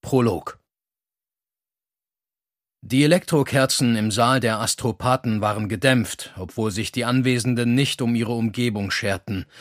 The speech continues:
ja, sie nicht einmal wahrnahmen, da man ihnen die Augen schon vor langer Zeit aus den Höhlen gebrannt hatte. Der Duft von heiligem Weihrauch erfüllte den Raum, und die einzigen Geräusche waren das leise Summen von Maschinen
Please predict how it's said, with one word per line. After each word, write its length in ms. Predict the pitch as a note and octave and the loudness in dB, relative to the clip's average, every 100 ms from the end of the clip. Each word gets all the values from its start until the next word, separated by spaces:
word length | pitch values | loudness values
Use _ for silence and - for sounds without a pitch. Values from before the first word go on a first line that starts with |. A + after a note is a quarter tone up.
| - - - | -20 -20 -14
ja, 180 | G#2+ F#2+ | -8 -6
sie 140 | G2+ | -4
nicht 240 | A2 - | -4 0
einmal 300 | A#2 A#2 A2+ | 0 2 2
wahrnahmen, 720 | A2 C3 B2+ A2+ A2 G#2+ - - | 4 4 4 4 2 -2 -6 -10
da 100 | F#2+ | -6
man 160 | G2+ | -6
ihnen 240 | G#2+ A2+ A2 | -2 -2 -2
die 120 | A2+ | 0
Augen 380 | A2+ C#3 C#3 A#2+ | 0 2 2 0
schon 200 | - A#2 | -2 -2
vor 160 | B2 | 0
langer 280 | B2 C#3+ C3+ | 0 2 2
Zeit 360 | - C3 A#2+ A2+ | 0 0 0 -2
aus 160 | G#2+ | -4
den 160 | - G#2 | -4 -4
Höhlen 320 | A2 G2+ F2+ | -4 -4 -6
gebrannt 420 | F2+ - G2 F2 | -8 -8 -8 -6
hatte. 300 | G2 - F2 - _ _ _ _ _ _ _ _ _ _ _ - | -8 -10 -12 -14 _ _ _ _ _ _ _ _ _ _ _ 0
Der 220 | A2 G#2 | 2 2
Duft 340 | D#3 D3 - | 2 2 -2
von 320 | - G#2 G2+ | -6 -4 0
heiligem 400 | B2+ C3 A#2+ A2 | 2 4 2 2
Weihrauch 480 | A2+ C3 A#2+ G2+ F#2+ | 4 4 4 0 -2
erfüllte 440 | G#2+ - A#2 A2 G#2+ | -6 -4 -4 -2 -2
den 160 | A2+ | 0
Raum, 320 | A2 A#2+ A#2+ - - - _ | 2 2 0 -2 -14 -20 _
und 160 | - A2+ | -6 -2
die 80 | C3 | 2
einzigen 440 | C3+ F#3 F#3 D3+ | 4 4 2 2
Geräusche 600 | B2+ A2 C3 D#3+ D#3 B2 | 2 2 2 4 2 4
waren 240 | A2+ A2 G#2+ | 2 2 0
das 200 | G2+ - | -4 -2
leise 460 | A2+ C3 C#3+ B2 | 0 2 0 0
Summen 340 | G2+ B2+ C#3 C3 | 0 0 0 0
von 160 | A#2 | 0
Maschinen 600 | G#2+ G2+ - C3 C#3 C3+ | 0 0 0 2 2 0